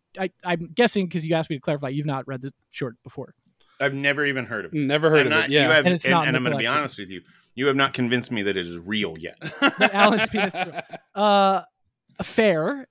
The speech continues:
Speaker 1: but I, I, I, you know, I can only point to my experience, and, you know, you can Google it. You can Google Rogue Magazine. It's, it's out there. The s-, the general arc of the story. It's this guy named Alan in rural Maine.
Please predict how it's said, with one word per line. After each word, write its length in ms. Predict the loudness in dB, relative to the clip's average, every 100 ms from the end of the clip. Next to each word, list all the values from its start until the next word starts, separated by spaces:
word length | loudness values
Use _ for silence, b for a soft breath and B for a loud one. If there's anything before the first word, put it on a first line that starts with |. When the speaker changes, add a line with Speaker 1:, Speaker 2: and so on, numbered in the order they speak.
| -6
Speaker 1:
but 320 | 2 4 4
I, 320 | 2 2 -2 0
I, 160 | 2 2 2
I, 100 | 2
you 200 | 2 0
know, 100 | -2
I 120 | 0
can 100 | 2
only 140 | 2
point 180 | 2 0
to 60 | 0
my 120 | -2
experience, 520 | -2 -4 -2 -2 -4
and, 200 | -6 -6 -4
you 60 |
know, 200 | -2 -4 -4
you 100 | -4
can 120 | -2
Google 260 | 0 2 2
it. 60 |
You 80 | 0
can 80 | 0
Google 200 | 2 6
Rogue 180 | 6 4
Magazine. 500 | 0 0 -2 -4 -6
It's, 260 | -8 -10 -8
it's 160 | 0
out 220 | 2 2
there. 240 | -4 -10 -12 _
The 100 | -4
s-, 160 | -2 -2
the 120 | -2 -2
general 640 | 0 2 2 2 2 -2 _ -4
arc 240 | -2 0
of 120 | -4 -8
the 80 |
story. 460 | -12 -10 -10 -12 -14 _ _ _ -8
It's 100 | -4
this 140 | 0
guy 160 | 2 4
named 180 | 2 2
Alan 460 | 0 0 -2 -4
in 160 | -4 0
rural 500 | 2 4 2 2 -2 -6
Maine. 360 | -4 -4 -8